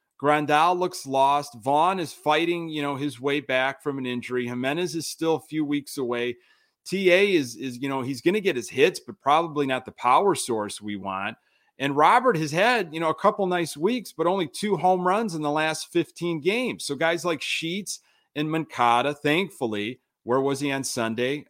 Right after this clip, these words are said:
Okay, have been the <laughs> lone bright spots, uh, for the long ball lately.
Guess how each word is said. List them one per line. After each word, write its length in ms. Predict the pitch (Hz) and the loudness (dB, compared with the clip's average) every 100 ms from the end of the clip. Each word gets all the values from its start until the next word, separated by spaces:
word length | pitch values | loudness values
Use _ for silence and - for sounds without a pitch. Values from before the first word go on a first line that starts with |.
| - | -10
Okay, 400 | 117 127 117 131 | -8 -4 -2 -2
have 280 | 117 139 123 | 0 0 2
been 180 | 165 160 | 2 4
the 100 | 147 | 4
<laughs> 0 | |
lone 440 | 156 131 190 156 | 4 4 4 4
bright 360 | 147 156 196 - | 6 6 4 -2
spots, 540 | - 117 110 120 - _ _ _ - | -2 0 0 -2 -8 _ _ _ 0
uh, 160 | 139 135 | 0 2
for 160 | 151 | 2
the 100 | 151 | 4
long 460 | 147 151 170 214 139 | 6 6 6 4 0
ball 260 | 110 95 | 0 0
lately. 540 | 95 95 95 101 80 | -4 -8 -10 -14 -18